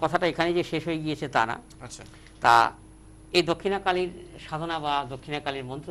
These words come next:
Speaker 1: যারা জপ করবেন, যাদের বর্তমান শনির সাড়ে সাতি চলছে বা শনির মহাদশা চলছে, শনির অন্তর্দশা বা প্রত্যন্ত দশা, কারণ আমরা শনির চারটা, <clears throat> ভগবান শনি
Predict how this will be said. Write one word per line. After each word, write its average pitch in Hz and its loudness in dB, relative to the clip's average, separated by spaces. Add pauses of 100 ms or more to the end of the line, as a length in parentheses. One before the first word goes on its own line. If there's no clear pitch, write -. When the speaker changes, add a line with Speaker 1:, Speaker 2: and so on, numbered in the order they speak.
Speaker 1:
যারা 123 -4
জপ 110 -12
করবেন, 127 -12 (520)
যাদের 131 -4
বর্তমান 127 -12
শনির 123 -14
সাড়ে 120 -8
সাতি 117 -14
চলছে 113 -18 (760)
বা 113 -2
শনির 127 -10
মহাদশা 120 -8
চলছে, 107 -16
শনির 120 -16
অন্তর্দশা 127 -12
বা 113 -10
প্রত্যন্ত 151 -14 (120)
দশা, - -14 (460)
কারণ 123 -4
আমরা 143 -4 (360)
শনির 143 -6 (180)
চারটা, 156 0 (500)
<clears throat> - -14
ভগবান 143 4
শনি 131 -8